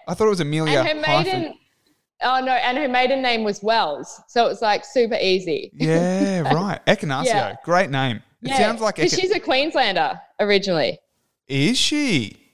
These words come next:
Speaker 2: Yeah, yeah. Yep.
Speaker 1: And, like, Echinaceo
Speaker 2: Yeah.
Speaker 1: sounds like echinacea. That's, like, a naturopath thing, isn't it?
Speaker 2: <laughs> Totally. Yep.
Speaker 1: Is it?
Speaker 2: Fights the cold and flus. Yep.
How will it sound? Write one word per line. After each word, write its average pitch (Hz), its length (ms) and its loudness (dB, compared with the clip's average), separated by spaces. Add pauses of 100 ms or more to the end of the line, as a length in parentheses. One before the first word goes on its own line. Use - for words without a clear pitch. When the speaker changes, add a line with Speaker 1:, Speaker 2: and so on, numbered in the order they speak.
(300)
Speaker 2:
Yeah, 262 240 2
yeah. 240 360 0 (560)
Yep. 180 260 2 (840)
Speaker 1:
And, 160 200 2
like, 147 260 2
Echinaceo 143 540 0
Speaker 2:
Yeah. 139 180 4
Speaker 1:
sounds 135 300 -4
like 131 220 2
echinacea. 127 760 0 (100)
That's, 123 220 0
like, 123 100 4
a 123 60 0
naturopath 120 520 0
thing, 123 180 0
isn't 123 200 2
it? 127 140 2 (180)
Speaker 2:
<laughs> 330 640 0 (160)
Totally. 214 520 2 (120)
Yep. 214 320 0 (220)
Speaker 1:
Is 165 140 2
it? - 340 -2
Speaker 2:
Fights 254 260 2
the 311 60 -10
cold 302 300 0
and 277 160 0
flus. 240 380 0
Yep. 247 380 0